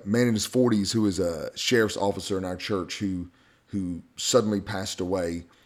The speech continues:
natural causes, but left his wife and, uh, children behind. It was tragic.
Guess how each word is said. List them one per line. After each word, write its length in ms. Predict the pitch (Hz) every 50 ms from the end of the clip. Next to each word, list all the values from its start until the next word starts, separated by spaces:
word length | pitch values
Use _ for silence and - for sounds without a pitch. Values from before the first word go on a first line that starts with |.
| _ _ _ -
natural 400 | 101 107 117 110 104 - 107 95
causes, 540 | - - 113 107 98 98 90 92 90 85 85
but 320 | 82 87 95 90 - -
left 320 | 98 107 104 101 98 - -
his 220 | 98 90 90 90
wife 360 | 87 98 98 95 95 95 -
and, 300 | 98 90 87 85 82 80 - -
uh, 260 | 87 82 76 78 78 - _ _ _
children 420 | - - - - 113 101 98 95 85
behind. 540 | 80 87 80 98 87 78 80 80 80 76 - _ - - - - - _ _ -
It 40 | -
was 160 | 95 90 90
tragic. 680 | - - - 123 110 95 90 82 85 80 73 - -